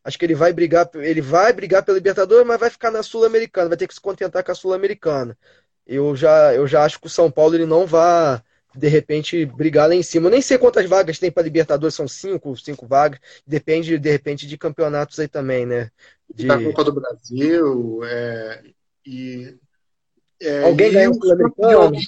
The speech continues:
Speaker 2: e alguém ganhar a Libertadores também, um brasileiro ganhar a Libertadores, tem isso também.
Speaker 1: Então pode ser que ele vá sim, nesse processo,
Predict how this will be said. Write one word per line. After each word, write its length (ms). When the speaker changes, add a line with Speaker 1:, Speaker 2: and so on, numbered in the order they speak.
Speaker 2:
e 80
alguém 380
ganhar 220
a 40
Libertadores 800
também, 240
um 80
brasileiro 580
ganhar 160
a 40
Libertadores, 920
tem 200
isso 160
também. 380
Speaker 1:
Então 320
pode 260
ser 140
que 60
ele 120
vá 200
sim, 420
nesse 220
processo, 720